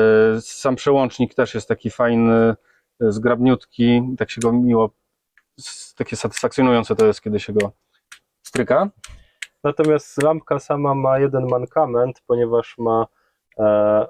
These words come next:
Speaker 2: oprawkę, e, do żarówki cokołowej, e,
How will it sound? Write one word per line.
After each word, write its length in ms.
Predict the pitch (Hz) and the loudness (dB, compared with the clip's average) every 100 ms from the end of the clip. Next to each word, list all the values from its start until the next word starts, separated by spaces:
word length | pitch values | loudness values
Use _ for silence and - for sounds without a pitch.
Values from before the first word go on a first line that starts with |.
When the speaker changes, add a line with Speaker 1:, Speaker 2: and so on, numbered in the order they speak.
| - | -4
Speaker 2:
oprawkę, 760 | 120 131 131 - - 113 110 107 _ - | -2 0 -2 -4 -4 -2 -2 -6 _ -4
e, 380 | 104 101 104 104 | 0 2 0 -2
do 100 | 110 | -2
żarówki 420 | 110 120 123 - - | 0 0 -4 -12 -10
cokołowej, 680 | 110 - 117 196 151 151 - _ _ _ - | -8 -4 -2 0 0 0 -2 _ _ _ 0
e, 340 | 123 123 127 | 2 4 2